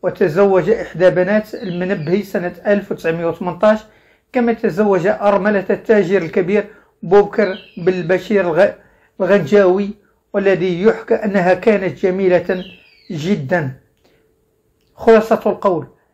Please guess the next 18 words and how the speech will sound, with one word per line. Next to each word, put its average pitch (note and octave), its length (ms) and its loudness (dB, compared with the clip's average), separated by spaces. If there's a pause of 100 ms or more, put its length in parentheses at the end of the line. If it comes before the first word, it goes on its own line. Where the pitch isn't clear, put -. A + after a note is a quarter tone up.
(160)
تتسم A3 640 0
الحياة G3+ 480 2
العاطفية G#3 760 2 (260)
للباشا G3 640 0
القلاوي F3 520 2 (340)
بالتعقيد F#3 840 -2 (340)
نظراً F#3 360 4
للعديد E3+ 520 -2
من G3 220 -2
الزيجات، F3+ 600 2 (420)
بينهن F3 460 -2
المغربيات F3 880 0
والأجنبيات، F3+ 1000 -2 (420)
وكذلك A3 640 2 (300)
لعدد F#3 420 0
كبير F#3 420 -2
من F3 240 -2
الخليلات، F3+ 600 2